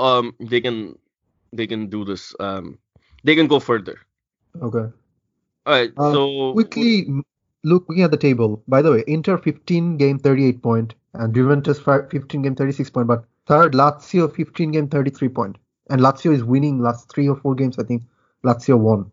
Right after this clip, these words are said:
Speaker 1: Oh, wow।
Speaker 2: Actually, last six game-এ Lazio হারে নাই লিগে। এর মধ্যে মিলানের against-এ জিতছে, অ্যাওয়েতে, জুভেন্টাস against-এ হোমে জিতছে। Man, they are on a form right now। Last time they drop point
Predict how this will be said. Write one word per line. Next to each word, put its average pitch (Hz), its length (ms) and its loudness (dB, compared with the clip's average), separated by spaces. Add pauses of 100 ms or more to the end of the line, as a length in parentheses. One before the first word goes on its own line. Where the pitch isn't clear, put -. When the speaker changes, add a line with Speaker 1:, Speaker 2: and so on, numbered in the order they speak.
(640)
Speaker 1:
Oh, 98 200 -8
wow। - 120 -10 (560)
Speaker 2:
Actually, 226 280 4 (140)
last 147 340 0 (640)
six 220 140 4 (240)
game-এ 240 320 4
Lazio 160 280 -2 (200)
হারে 135 240 -2
নাই 107 100 -8 (240)
লিগে। 113 200 -6 (800)
এর 156 100 4
মধ্যে 196 260 4
মিলানের 185 400 2
against-এ 185 360 -4
জিতছে, 120 280 -8 (880)
অ্যাওয়েতে, 147 540 2 (380)
জুভেন্টাস 147 300 -2
against-এ 143 260 -2
হোমে 120 220 -6
জিতছে। - 220 -10 (640)
Man, 117 160 -6 (480)
they 151 160 2
are 226 100 6
on 170 140 2
a - 20 -12 (100)
form 135 300 -2
right 113 160 -10
now। 117 60 -14 (380)
Last 170 180 0
time 226 160 4
they 175 120 2
drop 165 200 2
point 185 140 2